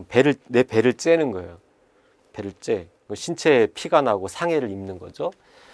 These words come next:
어, 이것이 위법성이 조각된다라고 할 때 우리 판례는 피해자의 승낙,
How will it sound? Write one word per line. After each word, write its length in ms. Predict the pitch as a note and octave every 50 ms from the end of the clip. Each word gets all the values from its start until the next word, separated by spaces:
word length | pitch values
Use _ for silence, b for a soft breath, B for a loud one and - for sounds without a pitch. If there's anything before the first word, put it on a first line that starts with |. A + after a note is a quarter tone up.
| b b b
어, 360 | b B2+ B2+ B2+ B2+ B2+ C3 C3
이것이 580 | C#3+ D3 E3+ F3 E3+ - - G3+ G#3+ A3+ A3+ - b b b b b -
위법성이 560 | A#2+ C#3+ D#3+ F#3+ G#3 G3+ - G3 F3+ E3+ E3
조각된다라고 880 | - D3 C#3 D3 D#3+ D3+ - D#3 C#3 C3+ D3+ D3+ C#3+ B2 A2 A2 G#2+
할 140 | A#2 A2 G#2+
때 200 | - - C3+ C3+
우리 180 | B2+ A2+ A2+ A#2+
판례는 500 | - C#3 C3+ B2+ A#2+ A#2+ C3+ E3+ F#3+ F#3+ b b b b b b b b b _
피해자의 680 | - - G3+ G3 G3 G3 G3 F#3+ D#3+ D#3+ D3+ D3+ D3+ C#3+
승낙, 440 | - - G3 G3 F#3+ F3 B2+ F2+